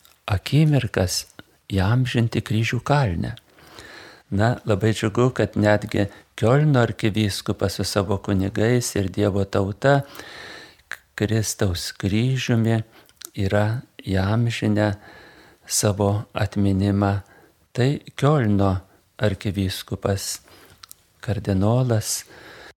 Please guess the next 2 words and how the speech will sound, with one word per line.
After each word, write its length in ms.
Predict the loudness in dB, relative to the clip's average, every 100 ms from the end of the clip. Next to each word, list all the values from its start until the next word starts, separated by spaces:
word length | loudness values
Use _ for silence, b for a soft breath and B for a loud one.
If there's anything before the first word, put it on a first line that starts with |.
| _ _ _ _ _ -4
mūsų 480 | -2 0 0 2 0 -2 B B B -10
didysis 840 | -4 0 0 0 -2 -2 -4